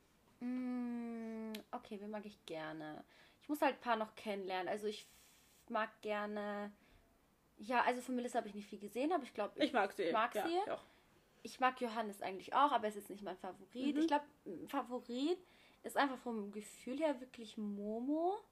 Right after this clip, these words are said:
Speaker 2: Bei mir ist Georgina.
Speaker 1: Oh, und Georgina.
Speaker 2: <laughs>
Speaker 1: Also, was ich mir wünschen würde,
Speaker 2: Ja.
Speaker 1: wär Georgina.
Speaker 2: Ja.
Speaker 1: Einfach aus
Speaker 2: <laughs> Das wär so
Speaker 1: Prinzip,
Speaker 2: lustig.
Speaker 1: von den Frauen jetzt her.
Speaker 2: Ja.
Speaker 1: Von den Männern her wär's bei mir Momo. Bis jetzt,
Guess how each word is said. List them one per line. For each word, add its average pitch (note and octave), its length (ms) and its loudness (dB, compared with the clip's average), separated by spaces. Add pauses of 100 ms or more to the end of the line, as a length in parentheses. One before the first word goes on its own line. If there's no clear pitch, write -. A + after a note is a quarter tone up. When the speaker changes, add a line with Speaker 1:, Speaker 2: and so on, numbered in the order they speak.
(920)
Speaker 2:
Bei A#3+ 60 -4
mir A3+ 140 2
ist A3 100 -10
Georgina. G#3+ 500 6 (180)
Speaker 1:
Oh, E4 260 12
und C4 140 4
Georgina. D#4 580 12
Speaker 2:
<laughs> - 20 0
Speaker 1:
Also, B3 180 8 (260)
was B3+ 260 6
ich - 80 -2
mir A3 180 2
wünschen A#3+ 580 2
würde, F4 200 8
Speaker 2:
Ja. F4+ 160 12
Speaker 1:
wär C#4+ 140 12
Georgina. A#3+ 640 6
Speaker 2:
Ja. D4+ 80 12 (100)
Speaker 1:
Einfach E4+ 300 12
aus A#3+ 140 2
Speaker 2:
<laughs> - 40 -20
Das G#3+ 180 0
wär C4 160 4
so - 60 4
Speaker 1:
Prinzip, E4 280 10
Speaker 2:
lustig. A3 460 0
Speaker 1:
von B3 100 4
den A3+ 120 4
Frauen B3 380 8
jetzt D#4 240 6
her. E4+ 280 8 (120)
Speaker 2:
Ja. B3+ 240 4 (100)
Speaker 1:
Von C4+ 140 2
den B3 100 2
Männern C4+ 240 4
her C#4 180 4
wär's B3+ 180 0
bei B3+ 120 0
mir B3+ 140 0
Momo. A#3 400 0
Bis A#3+ 240 -2
jetzt, G3+ 340 2